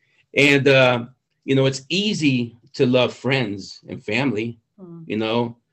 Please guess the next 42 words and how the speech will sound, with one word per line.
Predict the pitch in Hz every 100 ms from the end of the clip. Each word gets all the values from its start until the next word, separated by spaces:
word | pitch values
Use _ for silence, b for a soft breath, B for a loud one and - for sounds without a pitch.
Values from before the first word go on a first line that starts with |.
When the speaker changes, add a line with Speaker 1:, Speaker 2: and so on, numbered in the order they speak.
| _
Speaker 1:
but | - 143
it's | 147
much | 156 156
more | 143 139
difficult | 143 143 139 123 123 -
to | 131
love | 117 131 143 120
those | 113 113 113
who | 117
you, | 120 123
who | 123
may | 127
not | 120 - -
get | 113
along | 110 107 127
with | 143 143
or | 110
people | - 131 113
that | 113
you | 113
don't | 107 98
know | 98 113
or | 120 123 135
even | 127 131
serve | - 127 165
them, | - 80 76 _ _ -
you | 110
know, | 110
even | 135 139 139
those | 139 139
who | 139
may | 131
wanna | 123 131 127
hurt | 117 170 92
you, | 104 90 _ -
uh, | 117 -
uh, | 123 _ _ _ _ -
eh, | 131 - -
you | 127
know, | 113 117 - _ _ -
same | - 139 135
way. | 165 117